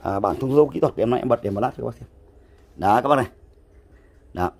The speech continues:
Nó có hai cái chế độ chơi này, cái công tắc này các bác này, tăng,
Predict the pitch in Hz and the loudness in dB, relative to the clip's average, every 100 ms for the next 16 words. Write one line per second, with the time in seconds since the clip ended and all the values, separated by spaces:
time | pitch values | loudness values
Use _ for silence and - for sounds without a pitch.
0 | - _ _ - _ - - - - - | -20 _ _ -20 _ -20 -18 -20 -6 2
1 | 160 190 180 160 170 175 139 123 139 127 | 6 6 6 4 2 2 2 6 6 6
2 | 110 113 131 156 117 135 - - 160 143 | 0 -2 0 0 2 2 0 0 2 2
3 | 123 | -2